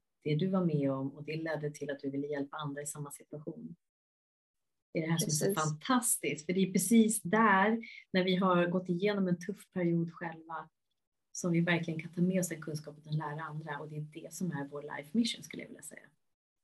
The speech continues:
Speaker 2: Mm.
Speaker 1: Mm.
Speaker 2: Ja,
Speaker 1: Vi får de,
Speaker 2: verkligen.
Speaker 1: vi får de prövningarna vi är menade att få, och de lärdomarna som vi drar till oss liksom och lär oss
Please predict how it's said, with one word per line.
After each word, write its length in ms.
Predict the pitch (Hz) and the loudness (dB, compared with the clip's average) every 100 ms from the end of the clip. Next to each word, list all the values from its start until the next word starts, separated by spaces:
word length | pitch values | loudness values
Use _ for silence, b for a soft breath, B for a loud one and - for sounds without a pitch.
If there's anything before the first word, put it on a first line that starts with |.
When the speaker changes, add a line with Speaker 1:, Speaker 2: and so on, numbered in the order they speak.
| _ _ _ _ - | _ _ _ _ 6
Speaker 2:
Mm. 480 | 262 247 214 208 196 _ _ - | 10 10 8 4 2 _ _ -6
Speaker 1:
Mm. 440 | 180 165 151 139 - _ _ _ _ _ _ _ _ _ | 2 2 2 -2 -8 _ _ _ _ _ _ _ _ _
Speaker 2:
Ja, 140 | - 240 | 8 10
Speaker 1:
Vi 0 | |
får 100 | 226 | 12
de, 60 | |
Speaker 2:
verkligen. 600 | 226 214 180 175 202 202 - | 10 10 8 6 6 2 -6
Speaker 1:
vi 80 | - | -10
får 180 | 202 | -6
de 180 | 190 185 | -2 -2
prövningarna 720 | 180 180 170 170 170 160 160 | 2 4 4 6 4 4 0
vi 120 | 165 170 | 4 6
är 40 | |
menade 520 | 175 180 180 202 247 | 8 8 6 4 2
att 100 | 294 | -2
få, 340 | - 170 165 - b b b b b _ _ | -2 0 0 -2 b b b b b _ _
och 100 | 202 | 4
de 180 | 196 196 | 6 8
lärdomarna 520 | 208 190 185 180 180 | 8 8 6 4 4
som 160 | 180 180 | 4 2
vi 80 | 170 | -2
drar 560 | 175 180 170 165 156 - _ _ - _ | 0 2 2 0 -4 -12 _ _ -20 _
till 260 | 208 190 | 2 4
oss 180 | 175 - | 2 0
liksom 420 | - - 160 156 | -4 -4 -6 -8
och 80 | 156 | -8
lär 280 | 165 165 160 | -4 -4 -4
oss 240 | 156 - | -6 -10